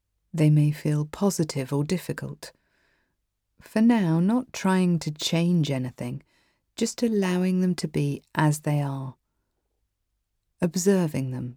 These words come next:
being curious about them. And focusing attention onto where the body makes contact with the floor or the seat.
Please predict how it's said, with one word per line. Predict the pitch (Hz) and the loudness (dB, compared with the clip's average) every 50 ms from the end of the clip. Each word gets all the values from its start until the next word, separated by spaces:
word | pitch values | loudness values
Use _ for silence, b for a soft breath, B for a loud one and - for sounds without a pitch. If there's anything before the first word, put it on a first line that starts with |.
| _ | _
being | - 196 226 233 240 233 | -2 2 2 2 2 0
curious | - - - - 208 202 190 175 160 143 131 127 123 - - | -2 -8 -4 0 2 2 4 2 0 -2 -2 -6 -8 -10 -10
about | 147 - 131 135 139 147 _ | -10 -8 -8 -8 -10 -12 _
them. | - - 131 - _ _ _ _ _ _ _ _ _ _ _ _ _ _ _ _ _ _ _ _ _ _ _ _ _ _ _ _ _ _ _ _ _ _ _ _ _ _ _ _ _ _ _ _ _ _ _ _ _ _ _ _ _ _ _ _ _ _ _ _ _ _ _ _ _ _ _ _ _ _ _ _ _ _ _ _ _ _ _ _ _ _ _ _ _ _ _ _ _ _ | -10 -10 -10 -12 _ _ _ _ _ _ _ _ _ _ _ _ _ _ _ _ _ _ _ _ _ _ _ _ _ _ _ _ _ _ _ _ _ _ _ _ _ _ _ _ _ _ _ _ _ _ _ _ _ _ _ _ _ _ _ _ _ _ _ _ _ _ _ _ _ _ _ _ _ _ _ _ _ _ _ _ _ _ _ _ _ _ _ _ _ _ _ _ _ _
And | 214 226 226 | 2 2 2
focusing | - - - 269 269 269 - 233 - - 185 180 | 2 0 0 0 0 0 -4 -4 -2 0 0 0
attention | 185 180 - - 180 175 165 - - - 131 139 | 0 -2 -2 -2 -2 -2 -2 -2 -4 -4 -2 0
onto | 143 147 151 - 175 | 0 0 0 -2 -2
where | 170 180 170 170 | -2 -2 -2 0
the | 160 160 | -2 -2
body | 151 - - 185 180 175 - 147 139 147 180 | -4 0 2 2 2 2 -2 -4 -6 -4 -2
makes | 180 165 160 170 160 - - - | 0 0 0 0 0 -4 -8 -8
contact | - - - 185 175 151 - - 143 156 - - - - - | -6 -2 0 0 0 0 -4 -6 -8 -8 -8 -12 -8 -6 -6
with | 160 151 | -4 -4
the | - | -6
floor | 165 - - 220 214 190 151 143 147 147 151 - _ _ _ _ _ _ _ _ _ | -8 -6 -2 0 2 2 2 0 -2 -6 -8 -12 _ _ _ _ _ _ _ _ _
or | - 180 175 160 | 0 0 0 2
the | 156 160 | 2 0
seat. | - - - - 208 160 151 156 - - - | -2 0 0 0 0 0 0 -4 -10 -18 -20